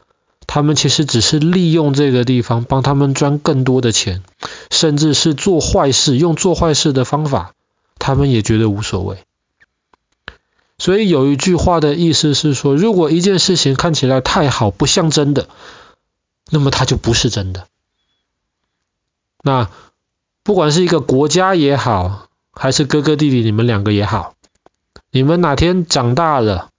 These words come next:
你们一定要努力，要靠自己努力下去，赚到的钱或是得到的好成绩才有意义。那走任何的捷径都是没有办法的。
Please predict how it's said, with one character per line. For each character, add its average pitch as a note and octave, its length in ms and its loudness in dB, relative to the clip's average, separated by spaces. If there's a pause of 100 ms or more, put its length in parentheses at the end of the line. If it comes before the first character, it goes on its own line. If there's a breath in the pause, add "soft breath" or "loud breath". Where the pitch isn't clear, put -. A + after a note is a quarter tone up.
(360)
你 C#3+ 100 0
们 C#3+ 380 0
一 F3 100 -2
定 F#3 140 2
要 F#3 160 2
努 G#2+ 260 0
力， A2 340 -2 (220)
要 D3 220 0
靠 D#3 320 0
自 E3 380 -2
己 G#2+ 500 -2
努 C3 320 2
力 D#3 220 2
下 C3+ 280 2
去， B2 320 0 (800 loud breath)
赚 D3+ 280 0
到 D3 160 2
的 A#2+ 100 0
钱 G#2+ 380 -2
或 C3+ 180 -2
是 C3+ 180 0
得 B2+ 220 0
到 C#3 160 2
的 B2 100 0
好 G2+ 200 -2
成 A2+ 240 -2
绩 A2+ 260 -2 (1120)
才 B2+ 220 -2
有 B2+ 220 2
意 B2+ 200 0
义。 G2+ 220 -6 (160)
那 D#3 180 0
走 B2+ 300 0
任 D#3 220 2
何 B2 140 -2
的 B2+ 120 0
捷 A#2 320 0
径 B2+ 240 -2
都 A#2+ 140 0
是 B2 120 -2
没 A2 140 0
有 G#2+ 80 0
办 G2+ 220 -2
法 G#2 180 -14
的。 - 100 -20